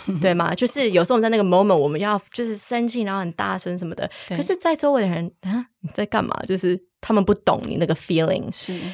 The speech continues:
Speaker 2: 可是如果你可以 explain，哦，我现在不开心，你可能给我五分钟，给我十分钟，calm down，我等一下回来聊。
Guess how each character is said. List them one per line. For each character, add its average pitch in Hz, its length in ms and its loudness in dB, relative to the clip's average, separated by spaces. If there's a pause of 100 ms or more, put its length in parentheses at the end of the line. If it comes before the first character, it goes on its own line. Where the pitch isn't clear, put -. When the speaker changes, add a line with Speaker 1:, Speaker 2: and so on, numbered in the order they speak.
Speaker 2:
可 247 100 4
是 294 140 0
如 277 80 2
果 262 100 6
你 175 80 4
可 208 140 -2
以 - 60 0
explain， 180 1040 -2 (200)
哦， 175 140 -6
我 175 80 -10
现 170 180 -8
在 165 160 -10
不 156 220 -14
开 143 200 -6
心， - 300 -8 (240)
你 165 100 -8
可 175 140 -8
能 - 140 -8
给 165 100 -2
我 160 80 0
五 135 160 -4
分 170 240 -8
钟， 165 400 -6
给 185 80 -2
我 170 80 -2
十 - 160 -10
分 160 220 -10
钟， 170 200 -6
calm 185 300 -6
down， 175 300 -2
我 - 360 -14
等 - 40 -20
一 175 60 -10
下 170 100 -6
回 160 100 -6
来 170 140 -6
聊。 - 440 -6